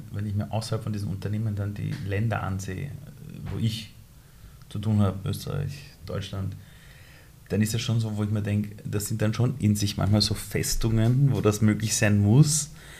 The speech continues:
weil du sonst draußen jetzt nicht dafür belohnt wirst, die, diese Kultur, glaub ich, zu leben. Ich weiß noch, in meinem, in meiner Jugend, so wenn ich mal gesagt habe, ich möchte was Neues lernen,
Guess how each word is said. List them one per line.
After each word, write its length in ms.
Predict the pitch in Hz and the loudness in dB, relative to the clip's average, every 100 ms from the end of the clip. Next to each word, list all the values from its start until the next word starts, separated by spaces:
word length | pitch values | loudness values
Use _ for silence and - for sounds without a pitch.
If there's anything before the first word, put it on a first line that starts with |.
| - - - - | -18 -20 -18 -8
weil 260 | 107 110 107 | 2 4 6
du 80 | 110 | 4
sonst 400 | - 113 113 113 | 2 2 0 0
draußen 920 | 104 95 90 113 - 139 143 147 147 - | 0 2 2 2 4 8 10 10 8 -2
jetzt 240 | 107 - | -6 0
nicht 200 | 139 143 | 0 0
dafür 180 | 117 117 | 0 0
belohnt 460 | 107 101 123 143 - | 0 4 6 6 4
wirst, 340 | 87 - - - - | -2 -4 -10 -8 -4
die, 100 | 104 | -4
diese 240 | 101 - | -2 -4
Kultur, 420 | 98 - 101 104 107 | -4 -4 2 4 4
glaub 160 | 101 | 4
ich, 80 | 98 | 2
zu 120 | - | 2
leben. 160 | - 90 | 2 2
Ich 100 | 98 | 6
weiß 120 | 113 117 | 8 8
noch, 80 | |
in 100 | 120 | 8
meinem, 260 | 113 113 117 - - - - | 8 8 6 2 -10 -14 -4
in 40 | - | 2
meiner 160 | 110 | 6
Jugend, 540 | 113 107 117 117 117 - | 8 6 6 4 2 -8
so 180 | - 107 | -2 2
wenn 140 | 107 | 2
ich 140 | 127 | 4
mal 160 | 131 117 | 4 4
gesagt 300 | 117 113 - | 4 0 0
habe, 100 | 104 | -2
ich 60 | 104 | 0
möchte 180 | 101 | 2
was 60 | 110 | 2
Neues 220 | 101 95 | 2 2
lernen, 440 | 98 107 120 117 | 2 4 6 4